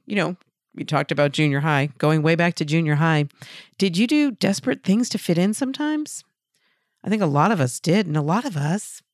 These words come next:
still do sometimes. Examine yourself a little bit. What kind of a friend are you? Are you changing who you are or misrepresenting what your values are to fit in or to gain favor with somebody?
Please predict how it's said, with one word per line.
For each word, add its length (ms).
still 460
do 600
sometimes. 920
Examine 420
yourself 340
a 40
little 200
bit. 260
What 140
kind 180
of 60
a 80
friend 380
are 160
you? 360
Are 80
you 480
changing 460
who 80
you 180
are 420
or 500
misrepresenting 1000
what 140
your 100
values 500
are 400
to 100
fit 260
in 380
or 140
to 140
gain 240
favor 400
with 160
somebody? 600